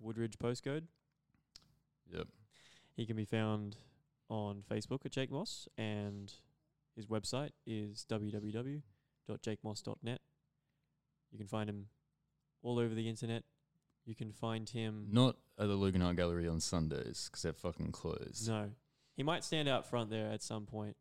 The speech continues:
Speaker 1: um, on a Sunday, but
Speaker 2: Mm.
Speaker 1: unfortunately he will not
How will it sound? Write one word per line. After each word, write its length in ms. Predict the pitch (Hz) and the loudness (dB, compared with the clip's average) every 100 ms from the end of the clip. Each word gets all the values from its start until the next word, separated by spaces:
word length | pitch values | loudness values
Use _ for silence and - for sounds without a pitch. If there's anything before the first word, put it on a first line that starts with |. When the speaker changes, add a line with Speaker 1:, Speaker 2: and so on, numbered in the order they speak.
| - | -10
Speaker 1:
um, 480 | 104 107 104 104 113 | -8 -8 -10 -12 -12
on 120 | - 110 | -8 -6
a 40 | |
Sunday, 440 | - 113 107 104 - | -2 -2 -2 -4 -2
but 200 | 110 - | -2 -4
Speaker 2:
Mm. 40 | - - | -6 -12
Speaker 1:
unfortunately 640 | 113 - 127 - 117 110 104 | -8 0 0 0 -4 -4 -4
he 220 | 113 110 | -2 -2
will 120 | 107 | -2
not 180 | 110 110 | -2 -4